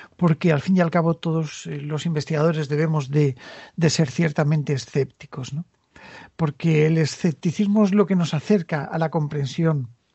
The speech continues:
no la detracción, entendedme, ¿eh? O sea, un detractor es un escéptico por naturaleza, es decir, una persona que no tiene abierta su mente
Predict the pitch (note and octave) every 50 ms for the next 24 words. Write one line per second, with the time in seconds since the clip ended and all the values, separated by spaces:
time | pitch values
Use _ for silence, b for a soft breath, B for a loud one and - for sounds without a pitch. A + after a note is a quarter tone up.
0 | _ _ - F3+ F3+ G3 A#3 A#3+ B3 B3 A#3 - G#3 G3+ G3+ F3+ F3+ F3+ E3 -
1 | E3+ D3+ C3+ - - - - F3 E3+ D#3+ D3 C3 B2 A#2 B2+ B2 F#3 D3+ - D#3+
2 | C#3 C#3+ D3+ F3 E3+ C#3 B2 A#2+ A#2 B2+ D#3+ A#3 C4 _ B B B B B B
3 | B G3 D#3+ - E3+ D3+ - - - G3 F#3 G3 G3 F#3+ F#3 F3+ F3 E3+ E3 D#3+
4 | F3 E3 - F3 D#3+ C#3 - - F#3+ G3 G#3 G#3+ G#3+ F3+ E3+ D#3 - F#3 F#3 F3
5 | F3 E3 F#3 - E3+ D3 - - - F#3 E3+ - - F#3+ - F3 E3+ C#3+ E3+ E3+
6 | D3+ D#3 D#3 D#3 D3 - E3+ E3+ D3 D3+ D#3+ G3 G#3 G3+ - G3+ - C4 - E3
7 | C#3+ D#3 - - D#3+ D#3 C#3 - B B B B B B B B - E3+ E3+ E3
8 | F3 E3 C#3+ E3+ - - F3 F#3 F3+ E3+ - - E3 D#3 E3+ F3 E3+ F#3 F3+ E3
9 | E3+ E3+ E3 E3 - - D#3+ D3+ E3+ F3+ F3 D3+ - - D#3 - - F3+ E3+ D#3+
10 | E3 D#3+ D3 - F3 F3